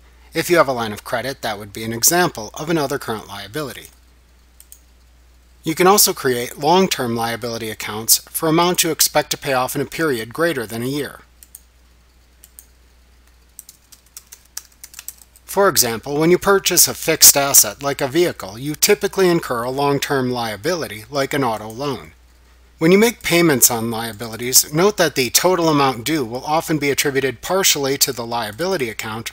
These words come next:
reducing the amount owed, and partially to interest expense. If you make the loan payments within the right checks window by hand,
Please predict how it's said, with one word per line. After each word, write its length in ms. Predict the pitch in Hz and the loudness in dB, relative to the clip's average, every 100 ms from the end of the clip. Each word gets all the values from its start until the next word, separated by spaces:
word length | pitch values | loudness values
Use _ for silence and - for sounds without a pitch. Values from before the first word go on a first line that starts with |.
| - | -6
reducing 480 | 139 147 143 139 120 | -2 2 4 4 2
the 80 | |
amount 320 | 120 120 170 - | 0 0 0 -2
owed, 380 | 160 151 110 - _ _ _ _ | -4 -4 -6 -16 _ _ _ _
and 180 | 151 151 | -6 -2
partially 560 | - 214 - 127 117 127 | 2 4 4 0 -2 0
to 200 | - 135 | 0 -2
interest 380 | 117 120 - | -6 0 0
expense. 720 | - - - 135 87 - - - _ _ _ - | 2 0 2 -2 0 -2 -2 -10 _ _ _ -4
If 160 | 175 226 | -2 4
you 80 | |
make 180 | 220 208 | 6 6
the 100 | - | 6
loan 280 | 156 160 151 | 6 6 6
payments 520 | - 143 131 147 - | 2 0 2 2 0
within 220 | 139 135 | 2 0
the 80 | 131 | 2
right 220 | 123 123 | 0 -2
checks 340 | - - 131 - | -2 -2 0 0
window 240 | 131 123 | 0 -2
by 220 | 110 113 | -4 -6
hand, 400 | 117 160 156 160 | -4 -2 -2 -2